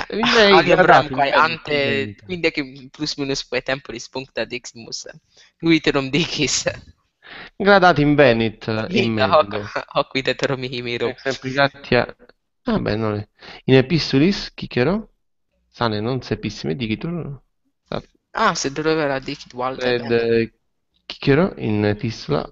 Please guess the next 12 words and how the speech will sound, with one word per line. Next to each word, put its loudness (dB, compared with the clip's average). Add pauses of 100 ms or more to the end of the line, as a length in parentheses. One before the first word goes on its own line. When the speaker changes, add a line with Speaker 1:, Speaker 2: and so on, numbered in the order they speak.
(100)
Speaker 1:
hanc 0
sententiam 0 (440)
scripsit. -6 (1400)
Speaker 2:
Rem 2
te 2 (180)
valde 2
bene -4
ge-, -8
eh, -8
gessisse -2
rumor -6
erat. -6